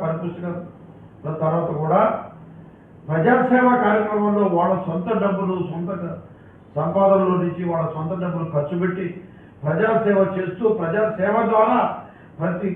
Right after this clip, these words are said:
కోవూరు నియోజకవర్గంలో ఉన్నటువంటి ప్రతి గ్రామంలో ప్రతి కుటుంబానికి పరిచయమైనటువంటి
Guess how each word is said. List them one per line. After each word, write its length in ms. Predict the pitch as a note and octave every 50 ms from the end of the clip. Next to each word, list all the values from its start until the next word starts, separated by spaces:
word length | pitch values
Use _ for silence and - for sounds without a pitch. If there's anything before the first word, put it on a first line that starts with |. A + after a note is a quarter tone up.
| - -
కోవూరు 340 | F#3+ G#3+ A3+ A#3 A3+ A3 G#3 G#3
నియోజకవర్గంలో 640 | G#3 G#3 G3+ G3 G3 F#3+ F#3 F3+ F#3+ F#3+ F#3 F#3 F3+ F3
ఉన్నటువంటి 340 | F3 F3 F3 F3+ E3+ E3 D#3 E3+
ప్రతి 180 | D#3+ D3+ E3+ D3+ C#3+ D3+
గ్రామంలో 460 | E3 F#3 G3+ G3+ G#3 G#3 G#3 G#3+ A3 A3 - - - - - - - - - - - - - - - -
ప్రతి 220 | E3 E3+ E3+ F3+ E3+ -
కుటుంబానికి 540 | E3+ F3 G#3+ A3+ A3+ A3+ A#3+ A3+ A#3 A#3+ A#3+ G3+ - -
పరిచయమైనటువంటి 800 | E3+ F#3 G3+ - B3+ B3+ B3 B3 A#3+ A3+ G#3+ - A3 G#3 G3+